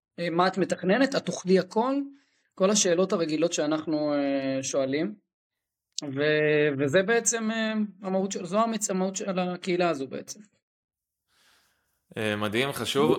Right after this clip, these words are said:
Speaker 2: ואני חושב שניגע בזה הרבה בפרק, זה משהו שאני רוצה להיכנס איתך יותר עליו, אבל,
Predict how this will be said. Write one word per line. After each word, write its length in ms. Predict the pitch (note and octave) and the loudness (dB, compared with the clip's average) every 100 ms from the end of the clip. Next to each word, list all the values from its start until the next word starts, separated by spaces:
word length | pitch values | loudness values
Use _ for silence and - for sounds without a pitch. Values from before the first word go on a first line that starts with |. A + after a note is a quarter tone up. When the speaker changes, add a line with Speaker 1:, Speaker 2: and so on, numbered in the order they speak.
| A2 | 0
Speaker 2:
ואני 1040 | A2 A2 A2 - _ _ _ - A2 B2 A#2+ | -2 -2 -4 -14 _ _ _ -14 -6 -6 -4
חושב 180 | D#3+ | -4
שניגע 380 | D3+ D#3+ A#2+ C3+ | -4 -6 0 0
בזה 220 | D3+ A#2+ | 0 0
הרבה 220 | A2 A2 C3+ | -2 0 -4
בפרק, 400 | A#2 C#3+ C3 G#2+ | -2 -2 -4 -4
זה 120 | A#2 | -6
משהו 260 | B2 - | -6 -8
שאני 240 | B2 A#2 A2 | -8 -8 -6
רוצה 220 | G#2+ C3+ | -6 -6
להיכנס 380 | B2+ A#2+ C3 C3 | -6 -6 -8 -10
איתך 140 | - | -8
יותר 260 | B2 A#2 C#3 | -6 -4 -2
עליו, 200 | B2 A2+ | 0 0
אבל, 240 | A#2 A#2 | -2 -4